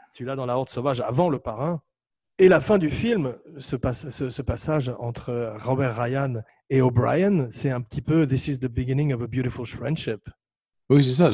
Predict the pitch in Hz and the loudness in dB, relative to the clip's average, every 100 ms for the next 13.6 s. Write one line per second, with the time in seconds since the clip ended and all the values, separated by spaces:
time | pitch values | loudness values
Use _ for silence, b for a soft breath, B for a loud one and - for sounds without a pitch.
0 | - 131 127 131 135 139 175 165 180 185 | 4 4 6 6 4 4 4 8 8 8
1 | 196 131 110 - 107 104 101 147 143 208 | 8 6 2 2 2 2 4 6 8 10
2 | 208 220 254 233 190 180 185 170 175 190 | 10 8 8 6 4 2 0 2 6 6
3 | 196 165 151 170 175 139 - 139 147 139 | 6 4 4 4 4 0 0 -2 2 2
4 | - - - 127 135 160 170 - 135 131 | 0 -10 -8 -4 0 2 2 0 -6 -4
5 | 123 139 175 139 - 127 123 110 107 110 | -4 0 0 0 0 2 4 2 0 -4
6 | _ _ _ _ - 117 131 120 110 151 | _ _ _ _ -16 -12 -10 -10 -8 -10
7 | - 110 117 117 104 117 107 147 131 120 | -10 -16 -12 -12 -10 -10 -8 -6 -4 -4
8 | 117 127 202 160 113 - _ _ _ _ | -6 -2 0 0 -4 -8 _ _ _ _
9 | - 107 135 180 190 226 135 107 104 101 | -4 0 2 4 8 8 8 6 4 0
10 | 110 107 - 135 131 135 120 117 104 107 | 2 2 4 4 6 6 6 4 4 2
11 | 104 107 107 110 123 117 123 131 127 113 | 0 0 2 4 6 6 6 4 2 2
12 | 101 104 104 107 120 117 113 110 135 117 | 2 2 4 6 6 4 2 0 0 0
13 | 113 117 110 120 139 131 | 0 2 6 6 6 2